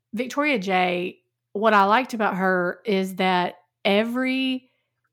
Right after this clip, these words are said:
stinking picture is not of her trying to be a model. Are there some in there of her trying to be a model? Yes, absolutely. She's a makeup artist. I'm sure that's the path that she's going down. But a lot of them are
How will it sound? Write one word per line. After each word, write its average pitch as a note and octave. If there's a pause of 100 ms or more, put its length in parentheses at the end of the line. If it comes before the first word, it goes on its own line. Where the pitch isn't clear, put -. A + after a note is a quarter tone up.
stinking G#3
picture F3
is F3+
not E3+
of F#3
her E3+
trying E3
to F3
be E3+
a D#3
model. D#3+ (140)
Are A#3+
there B3
some A3
in D#4+
there F#3
of D#3+
her E3+
trying F3
to F3
be E3
a E3
model? E3
Yes, G#3+
absolutely. F#3
She's F#3
a F#3+
makeup F3
artist. E3
I'm E3+
sure F3
that's -
the E3+
path D#3+
that F#3
she's -
going G3
down. A#3+ (600)
But F3+
a F#3+
lot G3
of G#3
them F3+
are D3+